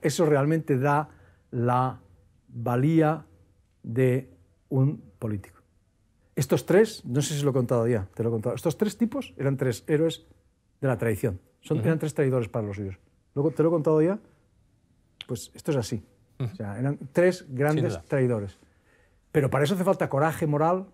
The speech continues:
Speaker 1: para eso hace falta convicción,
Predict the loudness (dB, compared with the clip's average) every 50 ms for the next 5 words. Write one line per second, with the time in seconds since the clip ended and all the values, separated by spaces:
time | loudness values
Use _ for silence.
0 | _ _ _ _ _ _ _ _ _ _ _ _ _ _ _ _ _ _ _ -6
1 | -2 0 0 0 0 0 -2 0 0 0 0 0 -2 -2 -2 -2 -2 -4 -8 -4
2 | 0 2 2 2 2 -2 -6